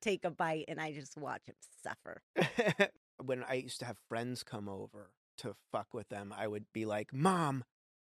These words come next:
Speaker 2: John said he wants a pizza right now."
Speaker 1: <laughs>
Speaker 2: And she was, and he would be like, "No, no, no, I, I swear to God." I'm like, "He, he said if you don't get him a pizza, he's gonna fucking yell."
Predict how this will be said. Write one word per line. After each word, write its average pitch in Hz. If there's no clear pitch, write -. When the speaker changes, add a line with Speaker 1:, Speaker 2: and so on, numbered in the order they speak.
Speaker 2:
John 185
said 180
he 175
wants 156
a 143
pizza -
right 165
now." 170
Speaker 1:
<laughs> 262
Speaker 2:
And 156
she -
was, 160
and 170
he 185
would 220
be 262
like, 240
"No, 381
no, 415
no, 403
I, 285
I 339
swear 381
to 370
God." 320
I'm 269
like, 185
"He, 170
he 196
said 185
if 156
you 180
don't 190
get 180
him 175
a 165
pizza, 160
he's 131
gonna 120
fucking 123
yell." 113